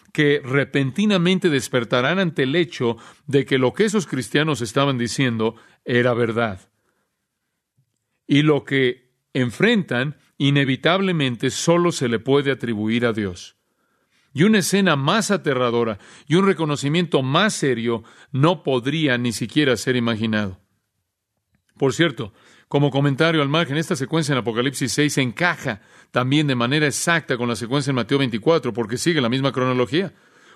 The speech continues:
Usted avanza a lo largo de Mateo veinticuatro, llega al versículo veintinueve, inmediatamente después de la tribulación de esos días, todas las cosas que han estado sufriendo.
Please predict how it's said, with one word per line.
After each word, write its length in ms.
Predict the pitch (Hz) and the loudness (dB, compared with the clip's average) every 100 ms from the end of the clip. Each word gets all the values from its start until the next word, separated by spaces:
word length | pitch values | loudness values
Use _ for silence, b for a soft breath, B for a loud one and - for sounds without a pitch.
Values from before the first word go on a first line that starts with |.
| b | b
Usted 500 | 131 110 160 165 - b b b | -2 2 2 2 -2 b b b
avanza 420 | 123 139 160 147 | 0 2 0 0
a 20 | |
lo 100 | 156 | 0
largo 180 | 127 151 | 0 0
de 60 | 139 | 0
Mateo 240 | 120 147 | 0 0
veinticuatro, 520 | 147 123 - 160 156 135 | 0 -2 0 0 0 -2
llega 160 | 143 | -2
al 60 | 127 | -2
versículo 380 | 117 151 139 123 | -4 -2 0 0
veintinueve, 680 | 117 117 117 151 170 170 B B B - | 0 0 2 2 2 -2 B B B -2
inmediatamente 800 | 131 131 139 151 139 139 160 151 | 0 2 2 0 -2 0 -2 -2
después 320 | 131 - 151 | -2 -2 0
de 80 | 143 | 0
la 100 | 123 | 0
tribulación 540 | 120 117 117 - 147 | -2 -2 -2 -2 -2
de 80 | 139 | -2
esos 280 | 135 123 104 | -2 -2 0
días, 440 | 139 160 160 - b b b b _ | 2 2 2 -4 b b b b _
todas 280 | 151 165 147 | 2 2 2
las 180 | 131 | -2
cosas 320 | - 147 139 - | -2 -4 -4 -2
que 80 | |
han 60 | 143 | -2
estado 300 | 127 139 135 | 0 0 -2
sufriendo. 640 | 120 107 135 151 156 147 | -2 -2 0 2 2 0